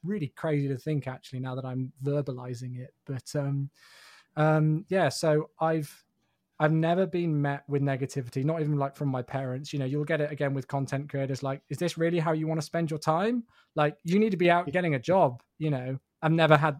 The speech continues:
never had a single second of that from my parents, like, kind of judging what I was doing or questioning whether it was worth my time that I was doing it. Um, so that's helped a heck of a lot. Yeah.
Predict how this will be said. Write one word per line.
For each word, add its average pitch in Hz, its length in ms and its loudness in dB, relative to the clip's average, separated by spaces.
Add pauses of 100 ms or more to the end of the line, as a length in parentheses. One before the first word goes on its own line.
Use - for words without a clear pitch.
never 160 280 2
had 151 160 2
a 143 80 2
single 156 500 -2
second 143 400 -2
of 120 80 -4
that 131 220 -6
from 143 80 -4
my 131 160 -2
parents, 135 440 -6
like, 139 160 -10
kind 139 160 -4
of 127 120 -8
judging 139 440 -2
what 139 120 -2
I 139 100 -2
was 139 180 -4
doing 139 440 -2
or 135 240 -8 (320)
questioning 143 580 0
whether 135 180 -4
it 143 80 -8
was 131 120 -8
worth 131 260 -4
my 131 140 -6
time 131 320 -6
that 127 100 -8
I 131 80 -10
was 127 140 -10
doing 131 320 -8
it. 143 160 -16 (500)
Um, 131 440 -2
so 139 160 -6
that's 147 280 2
helped - 400 -12
a 127 80 -6
heck - 280 -10
of 123 100 -8
a 123 40 -8
lot. 123 260 -12 (100)
Yeah. 127 220 -12